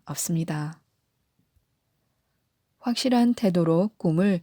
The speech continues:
취해야 합니다. 시련이나 좌절을 두려워하지 말아야 합니다. 자신의 잠재력을 믿어야 합니다. 사람은 누구나 자신의 이상을 실현시킬 능력을 가지고 있습니다.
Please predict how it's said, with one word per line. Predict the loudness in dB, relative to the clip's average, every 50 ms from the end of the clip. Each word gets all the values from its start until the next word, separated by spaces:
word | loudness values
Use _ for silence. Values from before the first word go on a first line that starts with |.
| _ _ _ _ _ -12
취해야 | -8 -2 0 2 2 4 2 2 0 0
합니다. | 0 0 0 0 -2 -2 -4 -4 -6 -10 -14 _ _ _ _ _ _ _ _ _ _
시련이나 | -8 -2 2 6 6 6 6 6 4 4 2 2 0 -2 -4 -4 _ _ _ _ -16
좌절을 | -12 -8 -6 -4 -2 0 0 2 0 0 0 -2 -6 -10 -10
두려워하지 | -4 0 2 4 6 6 4 4 2 0 0 0 -2 -2 -2 -2 -2
말아야 | -2 -2 -2 0 -2 -2 -2 -2
합니다. | -2 0 -2 -2 -2 -4 -4 -4 -6 -8 -12 _ _ _ _ _ _ _ -14
자신의 | -6 -4 -4 -2 0 2 4 4 4
잠재력을 | 2 0 0 0 0 2 2 2 2 2 2 2 2 2 2 0 0 -2 -4 -2
믿어야 | -2 0 0 0 0 -2 0 -2
합니다. | -2 -2 -2 -2 -2 -4 -4 -4 -6 -10 _ _ _ _ _ _ _ _ _ _ _
사람은 | -10 -4 0 2 2 4 4 2 2
누구나 | 2 0 0 0 0 2 0 0 -2 -4 _ _ _ _ _ _ _ _
자신의 | -10 -4 0 0 2 2 4 4 4 4 4 4
이상을 | 2 2 0 0 -2 0 0 0 0 0 -2 -4 _ _ _ _
실현시킬 | -10 -8 -2 2 2 4 4 4 2 0 -2 -2 0 0 0 2
능력을 | 2 0 0 0 -2 -2 -2 -2 0 -2 -2 -2 -4 -8 -10
가지고 | -8 -8 -6 -6 -4 -4 -2 -2
있습니다. | -2 -2 -2 -2 -2 -2 -2 -2 -2 -4 -4 -4 -6 -10